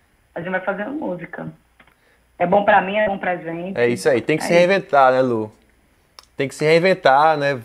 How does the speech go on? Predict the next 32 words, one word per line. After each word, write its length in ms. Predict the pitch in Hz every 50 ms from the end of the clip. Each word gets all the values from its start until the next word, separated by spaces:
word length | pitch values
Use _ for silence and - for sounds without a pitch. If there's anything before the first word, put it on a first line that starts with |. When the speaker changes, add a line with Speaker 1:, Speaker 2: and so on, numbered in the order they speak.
| -
Speaker 2:
Fazer 320 | - 143 139 135 117 143 151
a 40 | 151
distância, 580 | 143 127 - - - 151 151 151 151 147 - 139
compor 420 | - - 147 143 147 - 156 156
como 280 | - 160 147 135 127 123
dá, 340 | 117 127 135 135 139 135
gravar 400 | 131 131 139 135 131 131 147 147
clipe 300 | - - 143 135 135 -
como 200 | - 131 123 123
dá. 220 | 120 120 123 135 151
Speaker 1:
É. 320 | 170 170 165 160 160 160
Speaker 2:
Tato 320 | 160 156 151 156 180 - -
foi 140 | - 190
o 80 | 175 170
nosso 340 | 170 175 170 - - 170 165
último 220 | 175 170 - 202
entrevistado 480 | 196 180 190 185 185 - - 160 151 151
aqui 180 | 147 147 - 147
e 300 | 170 196 196 175 165 165
ele 160 | 170 180 190
contou 400 | - - 196 190 196 - 180 180
dessa 500 | 170 190 190 - 202 196 190 180 180 - - - - - _ _ _ -
necessidade 880 | 190 214 233 226 - 320 311 - 320 302 220 165 139 147 - 269 - - -
de 140 | 156 147 143
criar 320 | - 165 151 143 139 139
um 40 | 139
material, 380 | 139 135 127 139 127 123 135
porque 140 | 143 - 185
tem 160 | 175 - 175
muitos 260 | 165 156 160 165 - -
fãs 320 | - - 139 139 165 156
durante 400 | 151 151 151 147 - - -